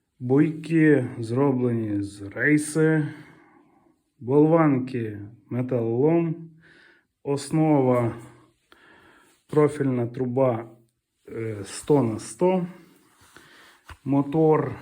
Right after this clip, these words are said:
м, здається, два кіловати, е, дев'ятсот вісімдесят оборотів. Е, колесо Volkswagen докатка.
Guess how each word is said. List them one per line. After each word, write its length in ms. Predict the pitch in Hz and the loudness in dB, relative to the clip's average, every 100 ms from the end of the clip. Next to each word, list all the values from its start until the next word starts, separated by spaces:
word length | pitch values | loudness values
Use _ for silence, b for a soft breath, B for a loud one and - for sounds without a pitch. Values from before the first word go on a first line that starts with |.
| B B B - _ - | B B B -20 _ -12
м, 680 | 123 127 127 120 117 110 104 - _ _ - | -8 -4 -4 -2 -2 -4 -8 -18 _ _ -16
здається, 640 | 139 107 156 170 143 139 | -16 -6 0 0 -2 -6
два 280 | 123 151 143 | -4 -2 -2
кіловати, 1000 | 143 131 127 131 151 147 - 135 120 - B B B B B _ 131 | -4 -4 -4 -2 -2 -2 -6 -6 -6 -8 B B B B B _ -6
е, 540 | 127 123 123 120 117 | -4 -2 0 0 -2
дев'ятсот 680 | 113 123 135 131 151 143 - | -4 -4 -4 -4 -4 -4 -6
вісімдесят 640 | 120 139 123 120 135 113 | -6 -4 -2 -4 -6 -8
оборотів. 680 | 110 113 143 170 175 175 165 - - _ b b b b b b b b b b - - _ - _ - _ _ - | -6 -4 0 0 0 -2 -4 -6 -16 _ b b b b b b b b b b -20 -20 _ -20 _ -20 _ _ -10
Е, 140 | 139 131 120 - | -6 -4 -6 -12
колесо 880 | - 175 156 147 - 147 135 127 117 - - | 0 2 4 0 -2 -4 -2 -2 -6 -8 -6
Volkswagen 920 | 143 135 160 151 135 135 123 101 117 | -6 -2 0 0 0 -4 -4 -8 -8
докатка. 840 | 127 117 196 196 196 180 160 151 | -8 -4 -2 -2 -4 -6 -6 -6